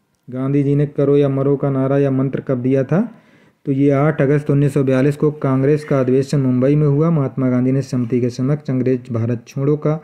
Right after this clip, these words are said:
प्रस्ताव रखा था, जिसे सर्वसम्मति से स्वीकार कर लिया था। इसी बीच में उन्होंने "करो या मरो" का प्रसिद्ध नारा दिया था, आठ अगस्त उन्नीस सौ बयालीस को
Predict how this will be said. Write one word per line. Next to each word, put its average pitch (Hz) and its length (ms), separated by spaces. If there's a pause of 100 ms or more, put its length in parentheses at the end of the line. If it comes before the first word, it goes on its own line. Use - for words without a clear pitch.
(440)
प्रस्ताव 165 440
रखा 127 240
था, 110 300 (200)
जिसे 139 280
सर्वसम्मति 135 640
से 127 100
स्वीकार 135 400
कर 147 160
लिया 151 200
था। 160 100
इसी 147 280
बीच 131 240
में 139 100
उन्होंने 139 260
"करो 127 260
या 127 120
मरो" 123 200
का 123 120
प्रसिद्ध 123 340
नारा 117 320 (580)
दिया 113 340
था, 110 160
आठ 143 280
अगस्त 143 260
उन्नीस 127 240
सौ 127 80
बयालीस 110 360
को 233 180